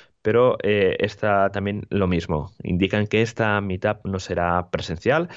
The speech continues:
se va a meter online por streaming. ¿Y esto cuándo va a ser? El martes veinticuatro de marzo. O sea, esto es ya el martes de la semana que viene, de siete a nueve. Y esto, en principio, estas son las dos meetups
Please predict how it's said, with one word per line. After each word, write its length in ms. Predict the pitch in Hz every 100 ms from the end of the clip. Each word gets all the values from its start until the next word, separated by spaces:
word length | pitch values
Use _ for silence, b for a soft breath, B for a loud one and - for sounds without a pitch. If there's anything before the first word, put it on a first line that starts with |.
| B
se 100 | -
va 80 | 107
a 40 |
meter 260 | 101 120 123
online 220 | 95 131
por 140 | 151 131
streaming. 420 | - 92 64 - _ -
¿Y 160 | 107
esto 220 | 139 135
cuándo 180 | 131 127
va 80 | 120
a 20 |
ser? 260 | 110 117 -
El 180 | 98 98
martes 420 | 117 127 143 123
veinticuatro 600 | 117 135 113 107 98 95
de 80 | 80
marzo. 260 | 76 -
O 40 | -
sea, 180 | - -
esto 320 | 113 - 98
es 140 | 113
ya 100 | 107
el 80 | 98
martes 500 | 98 120 131 165 - B B -
de 200 | 92 120
la 100 | 117
semana 280 | 107 98 95
que 80 |
viene, 240 | 78 85 135
de 200 | 135 95
siete 380 | - 104 104 -
a 80 | -
nueve. 400 | 69 67 135 175 - B B B B
Y 380 | - 139 143 -
esto, 320 | 120 117 117
en 120 | 117
principio, 440 | 110 110 113 127 123
estas 380 | 117 113 113 107
son 340 | - - 113 110
las 180 | 107
dos 140 | 113 107
meetups 340 | 98 127 -